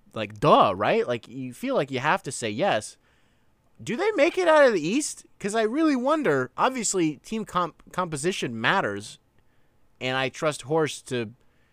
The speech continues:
you know, even the players that he gets back in return for Middleton and, and, and Drew and Brook and all those guys,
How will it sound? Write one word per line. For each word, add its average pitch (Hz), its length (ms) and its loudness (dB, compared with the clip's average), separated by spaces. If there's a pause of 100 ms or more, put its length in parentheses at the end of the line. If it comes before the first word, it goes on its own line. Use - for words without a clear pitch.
(120)
you 156 100 -6
know, 208 180 0
even 185 260 0
the 175 80 -2
players 156 380 -2
that 135 140 -4
he 131 120 -4
gets 127 280 -6
back 120 440 -2
in 123 140 -8
return 113 580 -8 (380)
for 120 220 -4
Middleton 107 420 -6
and, 95 260 -10
and, 95 320 -12
and 92 200 -14
Drew 104 400 -4
and 95 120 -16
Brook 113 280 -4
and 107 100 -8
all 101 80 -6
those 95 160 -10
guys, 117 420 -2